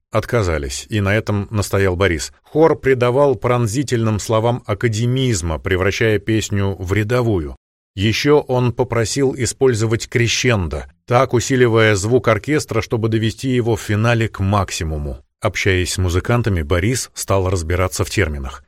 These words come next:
Силантьев согласился. Григорьянц сдержала слово, пригласив профессора из Гнесинки.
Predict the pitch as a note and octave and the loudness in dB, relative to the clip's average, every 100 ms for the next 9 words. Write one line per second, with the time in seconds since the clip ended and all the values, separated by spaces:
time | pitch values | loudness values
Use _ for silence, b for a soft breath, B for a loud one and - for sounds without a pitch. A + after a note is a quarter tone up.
0 | _ - B2 C#3 F3 D#3 E3+ - D#3 D#3+ | _ 0 2 4 2 -2 -4 -4 -2 0
1 | D3 A#2 F#2 - C#2+ b _ G2 A2+ A2 | 0 -2 -2 -4 -8 b _ 2 4 4
2 | G#2+ B2 C#3+ C3 - G2+ A2 B2+ G2+ A2+ | 2 2 2 -2 -6 -4 -2 -2 0 2
3 | G#2+ - A#2 D3+ D#3 B2+ G#2 G2 - A#2+ | 0 2 2 2 0 0 0 0 0 -6
4 | - G2+ F#2 G#2 - G2 G#2 A2 B2+ B2 | -2 -2 0 -2 0 0 0 0 0 0
5 | - D2+ C2+ C2 | 0 -4 -8 -12